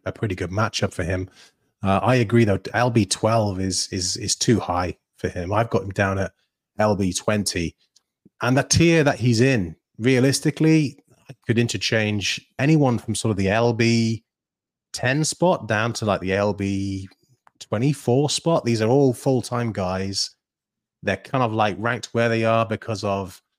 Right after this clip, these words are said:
matchup, form, health in some cases. But yeah,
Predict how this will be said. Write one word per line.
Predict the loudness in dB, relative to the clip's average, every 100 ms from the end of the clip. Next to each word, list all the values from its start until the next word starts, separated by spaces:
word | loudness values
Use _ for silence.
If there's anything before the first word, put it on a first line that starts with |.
| _
matchup, | -4 -4 -4 -2 0 -2 -4 -20 -16 -2
form, | 2 4 4 2 -4
health | -8 -4 -2 -2 -6 -14 -10
in | -8
some | -6 -8
cases. | -6 -6 -4 -6 -8 -10 _ _ _ -8
But |
yeah, | -4 -4 -6